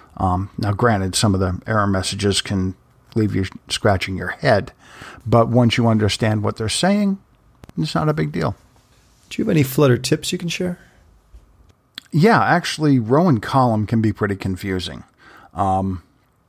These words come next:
Speaker 1: row and column are descended from the Flex widget. Now, there are only two things descended from the Flex widget, and that, those are row and column. And that's important because you can sometimes see an error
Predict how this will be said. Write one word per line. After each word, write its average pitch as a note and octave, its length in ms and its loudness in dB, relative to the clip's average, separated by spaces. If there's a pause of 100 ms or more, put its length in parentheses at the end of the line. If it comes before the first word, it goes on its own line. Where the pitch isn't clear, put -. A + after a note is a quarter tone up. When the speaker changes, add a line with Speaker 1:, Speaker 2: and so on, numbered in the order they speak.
(400)
Speaker 1:
row C#3+ 340 0
and F#3 140 -4
column C3 520 2 (600)
are A2+ 500 4
descended A2+ 580 -2
from A2+ 200 -2
the G2+ 80 -2
Flex - 400 -6
widget. G2 300 -6 (880)
Now, G#2+ 160 -2
there A2 160 2
are G#2+ 80 2
only C3+ 260 4
two G3+ 240 -2
things C#3 340 2
descended A#2 500 0
from A2 180 0
the G#2 80 2
Flex G#2 320 -2
widget, A2 300 0
and G#2 200 2
that, G2+ 240 -4 (300)
those A2 260 2
are G#2 180 2
row F2+ 220 -4
and F2+ 100 -4
column. A2 440 0 (360)
And B2+ 120 4
that's A#2+ 200 0
important C3 540 0
because A2+ 500 2
you A#2 280 -2
can A#2 200 0
sometimes D3 580 2
see B2 200 2
an A2+ 100 2
error G2 460 0